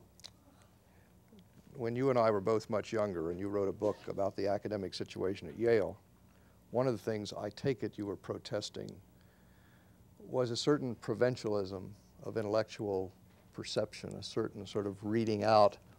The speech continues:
or off limits of certain intellectual perceptions. That's always, it seems to me, i-, if it's done with this kind of arrogance, an objectionable thing.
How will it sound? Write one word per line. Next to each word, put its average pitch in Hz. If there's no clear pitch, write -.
or 98
off 117
limits 117
of 110
certain 101
intellectual 104
perceptions. 107
That's 156
always, 120
it 110
seems 117
to 107
me, 107
i-, 123
if 127
it's 113
done 139
with 110
this -
kind 113
of 98
arrogance, 107
an 107
objectionable 104
thing. 104